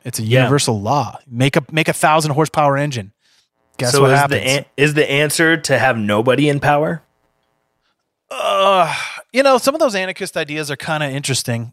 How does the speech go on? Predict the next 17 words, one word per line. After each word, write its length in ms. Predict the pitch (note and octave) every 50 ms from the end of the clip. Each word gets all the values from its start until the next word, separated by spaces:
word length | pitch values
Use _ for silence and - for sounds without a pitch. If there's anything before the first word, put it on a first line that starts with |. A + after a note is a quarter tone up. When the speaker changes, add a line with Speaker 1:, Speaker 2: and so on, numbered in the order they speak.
| _
Speaker 1:
that, 300 | - C3+ C#3 C3 B2+ A#2 A2+
that, 300 | C#3 - C3 C#3 C#3 C#3
because 280 | D3 C#3 - D#3+ C#3+
there 120 | C#3 D3+ D#3
is 100 | D3 -
natural 500 | C3+ C#3 C#3 C#3 C#3+ - - B2+ A2+ A2
law, 380 | A2 A#2 C3+ D3 A#2 D#2 D#2+ - - _ _ _ _ _ _ _ _ _
um, 380 | C3 B2+ A#2+ A2+ A2+ A2 A2 -
and 140 | C3 B2 A#2+
natural 420 | B2+ B2+ C3+ C3 - C#3+ B2 A#2
law 200 | A#2+ B2 B2 A#2+
does 280 | A#2 - B2 A#2+ B2+ B2
sort 300 | - - - B2 A#2+ A#2
of 280 | A#2 G#2+ - - - - _ _ _ _ _ _ _ _ _
tend 380 | - - C#3 B2+ B2 B2 A#2+ A2+
to 440 | - - B2 A#2 A2+ A2 G#2+ G#2+ G#2+ - _ _ _ _ _ _ _ _ _ _ _ _ _ _ _ _ -
resolve 800 | B2 A#2+ A#2 G#2 A2 A2+ A2 A2+ B2 A#2+ A2+ G#2 - - -